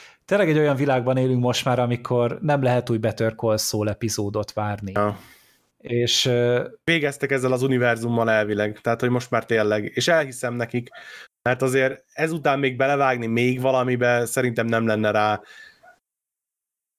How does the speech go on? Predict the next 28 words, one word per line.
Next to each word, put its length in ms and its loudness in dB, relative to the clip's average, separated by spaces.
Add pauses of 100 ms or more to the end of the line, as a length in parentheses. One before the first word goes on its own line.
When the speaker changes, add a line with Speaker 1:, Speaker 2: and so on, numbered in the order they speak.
(140)
Speaker 2:
nem 140 2
lenne 180 2
rá 80 2
Speaker 1:
Hát 80 2
Speaker 2:
annyi 100 2
Speaker 1:
a 40 2
Speaker 2:
kreatív 440 0 (1080)
ötlet. 360 -4
Speaker 1:
a, 60 -2 (560)
a 100 -2
Gilligan 640 0
talán 300 0
azt 200 0
mondta, 200 -2
hogy 100 0
ő 80 2
most 200 0
valamilyen 380 0
ilyen 160 2
szociodrámán 1080 0
dolgozik, 640 0
úgyhogy 240 -2
már 160 0
más 280 0
sorozatba 540 0
fog 220 -4
belevágni 520 -2
mindenképpen. 1080 -2